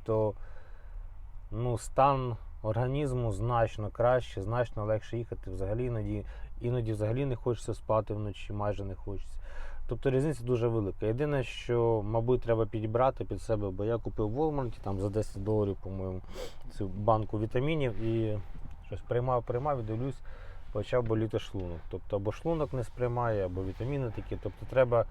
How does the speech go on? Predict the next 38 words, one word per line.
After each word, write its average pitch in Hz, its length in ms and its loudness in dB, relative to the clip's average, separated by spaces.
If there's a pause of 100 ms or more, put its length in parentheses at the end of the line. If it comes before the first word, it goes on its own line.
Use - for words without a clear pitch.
(540)
підібрати 123 580 6
під - 180 -4
свій 117 200 2
організм, 110 520 0
е, 107 160 2
вітаміни 135 580 0
і, 113 480 0 (800)
і 123 60 0
їх 135 120 0
приймати. 131 460 2
Нам 123 180 0
ще - 120 -2
тренер 143 440 4
давно-давно, 113 720 2
коли 104 140 2
я 101 60 2
ще - 160 -6
займався 101 540 -4
там 90 100 -6 (460)
спортом 135 460 0
колись 110 320 -2
в 104 40 -4
Україні 104 480 -4
давно, 98 280 -2 (800)
Марк 107 200 2
Михайлович 135 640 4
розказував, 127 680 4
що - 180 -4
коли 107 460 2 (180)
йде 98 300 2
зима 120 460 2
і 113 60 0
всі - 180 -4
починають 104 460 -2
хворіти, 156 460 0
треба 139 440 2
приймати 123 560 0
вітаміни. 113 760 -2